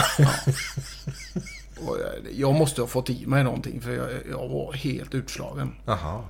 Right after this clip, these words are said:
Speaker 1: Ja. Så det, då skulle jag åka sp-, spårvagn hem. Jag har ju inte susning vilket nummer det var.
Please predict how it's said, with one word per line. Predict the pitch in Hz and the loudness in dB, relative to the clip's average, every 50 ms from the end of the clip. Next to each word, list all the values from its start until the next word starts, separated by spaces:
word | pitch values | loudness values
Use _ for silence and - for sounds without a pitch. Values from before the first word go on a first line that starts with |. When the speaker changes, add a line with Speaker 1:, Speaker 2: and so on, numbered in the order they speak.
| - - - - | -12 -14 -12 -10
Speaker 1:
Ja. | - - - - - - - - - - - - - - - | -10 -10 -10 -12 -14 -16 -18 -18 -18 -18 -18 -16 -14 -12 -8
Så | - - 135 135 | -4 -2 -2 0
det, | 131 131 69 - 147 - - - 139 135 - 139 - - - | 0 -2 -2 -2 -4 -4 -6 -8 -8 -8 -8 -8 -8 -6 -4
då | 143 143 143 131 | -2 -2 -2 -2
skulle | 135 131 147 156 | -4 -4 -4 -4
jag | - - - - | -4 -4 -6 -8
åka | 151 139 131 139 139 139 143 139 | -8 -8 -8 -6 -6 -6 -6 -6
sp-, | - - - - 143 - - - | -8 -10 -10 -10 -10 -10 -10 -12
spårvagn | - - - 147 143 120 107 104 110 127 139 123 | -14 -6 -4 -2 -2 -2 -2 -2 0 0 0 0
hem. | 117 110 - - - - - - - | 0 -4 -6 -10 -14 -18 -18 -18 -14
Jag | - 123 | -12 -12
har | 127 | -10
ju | - | -10
inte | 135 135 - 127 131 | -12 -14 -14 -10 -8
susning | - - - - - 131 110 - - - - 127 127 | -8 -6 -6 -4 -4 -6 -6 -6 -10 -6 -4 -2 -2
vilket | 120 113 117 113 | 0 -2 -2 -2
nummer | 117 110 113 113 113 | -4 -4 -4 -4 -6
det | 113 | -6
var. | 113 107 113 | -8 -8 -10